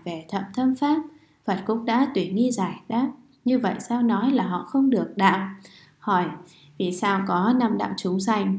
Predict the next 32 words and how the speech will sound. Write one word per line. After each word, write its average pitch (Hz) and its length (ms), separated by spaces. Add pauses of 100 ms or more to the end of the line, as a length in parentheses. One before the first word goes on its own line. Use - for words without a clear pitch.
mà 185 180
chỉ 190 180
nói 185 420 (440)
Phật 190 260
là 180 220
bậc 185 220
thầy 185 280
của 180 120
loài 175 320
trời 175 360
và 175 100
loài 175 200
người?" 180 380 (320)
Nói 226 140
như 302 260
vậy 196 160 (120)
là 175 240
mặc 175 220
nhiên 269 180
xác 302 280
nhận 233 180 (440)
là 185 180
chúng 196 180
sanh 269 280
trong 269 200
ba 262 100
ác 302 240
đạo 208 300
kia 269 280
chẳng 190 260
có 233 220
thể 180 220